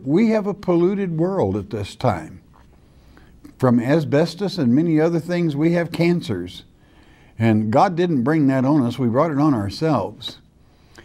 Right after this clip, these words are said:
And, and it has nothing to do with faith, but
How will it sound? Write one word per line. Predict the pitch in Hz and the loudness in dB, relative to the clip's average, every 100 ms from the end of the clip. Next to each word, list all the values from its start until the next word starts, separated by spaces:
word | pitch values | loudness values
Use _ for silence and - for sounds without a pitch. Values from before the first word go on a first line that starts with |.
| - - | -20 -2
And, | 113 135 - | 0 0 0
and | 143 | 2
it | 151 165 | 4 2
has | 202 170 | 2 2
nothing | 180 175 175 | 0 0 2
to | 127 | 2
do | 117 135 160 | 2 0 2
with | 117 110 - - | 2 -2 -6 2
faith, | 170 135 135 - - - - _ | 2 2 -2 -12 -20 -20 -20 _
but | 131 123 - | -2 -2 -4